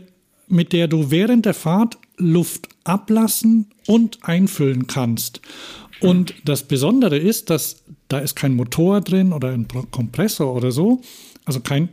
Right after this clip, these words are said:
kein Motor, sondern das funktioniert über die Bewegung. Das heißt, die Narbe dreht sich und dadurch, wenn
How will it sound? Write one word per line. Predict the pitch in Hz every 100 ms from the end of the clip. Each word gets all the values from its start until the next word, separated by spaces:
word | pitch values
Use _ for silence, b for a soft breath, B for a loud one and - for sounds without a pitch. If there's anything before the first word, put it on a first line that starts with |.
| -
kein | 143 190
Motor, | 170 - 160 226
sondern | - 151 190 226
das | 196 -
funktioniert | - 175 - 156 156 220 - B B B B
über | - 214 190
die | 160
Bewegung. | 147 139 185 196 139
Das | 127 120
heißt, | 156 - -
die | 147 147
Narbe | 131 139 139 135
dreht | - 170 240
sich | - 190
und | 160 139
dadurch, | 160 208 -
wenn | 160 156